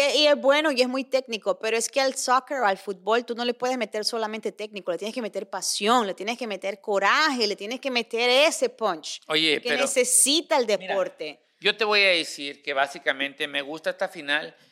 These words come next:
Speaker 2: porque vamos a mirar a un Messi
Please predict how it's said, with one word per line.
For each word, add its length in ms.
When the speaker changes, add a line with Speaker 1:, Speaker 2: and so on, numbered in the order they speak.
Speaker 2:
porque 240
vamos 320
a 80
mirar 340
a 120
un 160
Messi 680